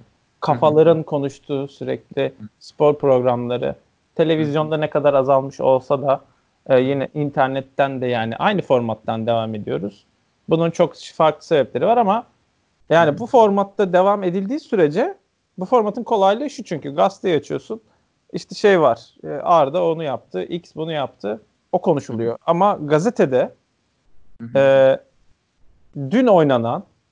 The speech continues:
Speaker 1: Başakşehir Alanya maçının orada gerçekten bu sene oynanmış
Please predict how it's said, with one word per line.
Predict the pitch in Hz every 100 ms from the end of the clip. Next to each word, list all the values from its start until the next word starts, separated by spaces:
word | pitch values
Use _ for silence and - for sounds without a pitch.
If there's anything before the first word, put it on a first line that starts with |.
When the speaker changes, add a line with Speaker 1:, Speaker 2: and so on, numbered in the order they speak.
| _ _ -
Speaker 1:
Başakşehir | 165 175 220 - 165 196 165
Alanya | 160 175 165 143
maçının | 120 - 127 170 _ _ _ _ _ _ _ 180
orada | 208 196 156 175
gerçekten | 180 185 185 - - 180 180 - _
bu | 185
sene | 185 170 151 160
oynanmış | 170 165 151 135 156 180